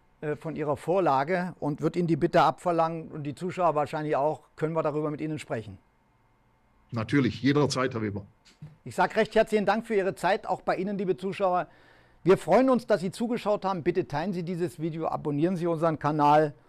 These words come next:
Speaker 1: und denken Sie dran, liebe Zuschauer, Sie sind es, die diesen Kanal aufrechterhalten. Ich sage Dankeschön und bis zum nächsten Mal.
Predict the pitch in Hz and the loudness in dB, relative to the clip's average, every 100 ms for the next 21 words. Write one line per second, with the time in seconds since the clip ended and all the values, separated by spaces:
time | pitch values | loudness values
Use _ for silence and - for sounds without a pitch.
0 | - _ 175 143 151 151 156 147 139 147 | -20 _ -6 0 0 0 -4 -4 -2 -2
1 | 143 139 - 143 131 139 139 127 151 185 | -4 -6 -6 -8 -4 0 0 -2 -2 0
2 | 139 170 151 143 147 - _ _ - 127 | 2 0 0 -2 -2 -6 _ _ -10 -8
3 | 139 147 139 135 120 127 113 - 123 - | -6 -6 -6 -4 -4 -4 -6 -8 -12 -10
4 | 131 113 113 117 - 143 147 147 170 165 | -10 -8 -10 -12 -6 -4 -2 -4 -4 -8
5 | 156 151 139 - - 156 131 - - 117 | -8 -6 -8 -10 -10 -6 -6 -8 -8 -8
6 | 117 | -10